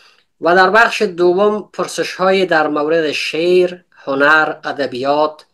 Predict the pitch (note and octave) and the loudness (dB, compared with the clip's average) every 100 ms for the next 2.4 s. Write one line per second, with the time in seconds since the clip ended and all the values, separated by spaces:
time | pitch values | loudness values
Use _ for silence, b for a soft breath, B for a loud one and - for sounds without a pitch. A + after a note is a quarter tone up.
0 | b b b - C#3+ D#3+ D#3 - D#3+ D3+ | b b b -4 2 2 2 -2 -2 0
1 | D3 F3 - B2+ B2 A#2+ A#2+ A#2+ G#2+ A#2+ | 0 0 -2 -4 -4 -4 -4 -4 -4 -8
2 | A2+ - A2+ | -8 -10 -14